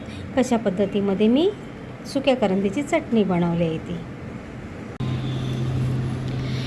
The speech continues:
हे बघा, पाहू शकता तुम्ही, अशा प्रकारे आपण सर्व करंदी साफ करून घेतलेली आहे. तुम्ही पण अशीच साफ करून ठेवा, म्हणजे झटपट आपल्याला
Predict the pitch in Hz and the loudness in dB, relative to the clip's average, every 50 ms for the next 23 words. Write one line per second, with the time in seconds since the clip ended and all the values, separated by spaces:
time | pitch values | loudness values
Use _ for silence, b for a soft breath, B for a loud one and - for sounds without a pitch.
0 | B B B - 294 294 320 311 302 285 285 247 254 277 294 302 311 254 - 247 | B B B 4 6 6 8 6 6 6 6 4 4 4 2 2 0 0 2 0
1 | 233 - 254 247 262 285 262 214 - 262 247 - 233 220 202 - 214 214 220 269 | 2 2 2 2 4 4 2 2 0 -2 -2 0 0 -2 0 2 2 2 4 4
2 | 285 247 208 208 220 220 214 240 233 233 247 247 - 240 208 202 208 208 214 214 | 2 2 2 2 2 2 2 2 2 2 2 2 2 4 4 6 6 6 4 2
3 | 208 - 220 208 202 - - 226 208 208 208 208 202 190 185 185 - 190 190 190 | 2 2 0 0 0 0 0 2 4 6 6 6 6 6 4 2 2 2 2 4
4 | 185 190 190 190 185 180 170 214 285 392 453 - - - - B B B B B | 4 4 4 6 6 4 4 4 2 2 0 -2 -10 -12 -12 B B B B B
5 | B B B B B - - 262 262 262 269 269 277 277 269 262 240 233 220 214 | B B B B B 2 6 8 8 8 8 6 4 4 4 6 4 4 2 0
6 | - - 277 277 269 - - 247 226 226 - - - 240 226 233 240 233 240 226 | 0 0 -2 -2 0 2 4 4 4 4 2 -2 0 0 2 2 2 2 2 2
7 | 226 277 349 370 339 302 247 226 208 220 240 285 320 339 339 - - - - 220 | 2 4 4 4 4 4 4 4 4 4 4 4 2 2 0 -4 -6 0 4 4
8 | 214 214 - - - 240 240 233 240 214 190 - 214 208 214 247 311 | 4 4 2 -4 2 2 2 4 4 0 2 2 2 2 4 4 2